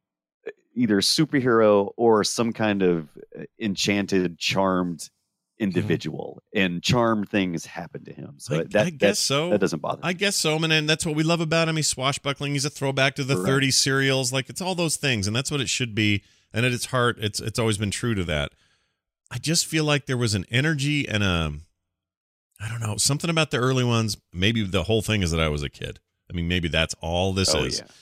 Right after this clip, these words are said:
Speaker 2: Maybe a hundred percent of that is this. And if I was some forty-something-year-old dude in nineteen eighty-one or whatever the first one came out, I might have been skeptical Bill, going, "Man, this is just the shittiest. What the, why is this entertainment? We've come, this is
Speaker 1: I,
Speaker 2: old."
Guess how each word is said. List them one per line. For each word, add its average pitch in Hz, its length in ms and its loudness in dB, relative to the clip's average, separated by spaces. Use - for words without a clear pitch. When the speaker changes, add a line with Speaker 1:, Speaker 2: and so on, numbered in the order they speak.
Speaker 2:
Maybe 107 260 2
a 92 60 2
hundred 123 300 -2
percent 131 320 0
of 120 60 0
that 113 160 4
is 104 120 0
this. 92 200 2
And 87 80 -2
if - 160 -6
I 98 140 0
was 107 160 0
some 98 300 -4
forty-something-year-old 95 1080 0
dude 85 400 0
in 82 300 -2
nineteen 87 380 0
eighty-one 82 760 0
or 76 80 -2
whatever 76 400 -2
the 71 80 -10
first 78 200 -8
one 71 80 -10
came 78 180 -4
out, 76 180 -4
I 113 140 4
might 101 240 2
have 80 140 0
been 78 180 0
skeptical 98 560 0
Bill, 71 380 -2
going, 80 360 -2
"Man, 110 360 4
this 123 200 0
is 87 140 -4
just 98 320 0
the 71 60 -6
shittiest. 113 580 2
What 123 220 -2
the, 85 100 -6
why 127 260 2
is 104 120 4
this 139 180 0
entertainment? 73 520 -4
We've 113 160 -2
come, 92 320 -2
this 147 180 -2
is 80 120 -4
Speaker 1:
I, 123 140 4
Speaker 2:
old." 92 280 2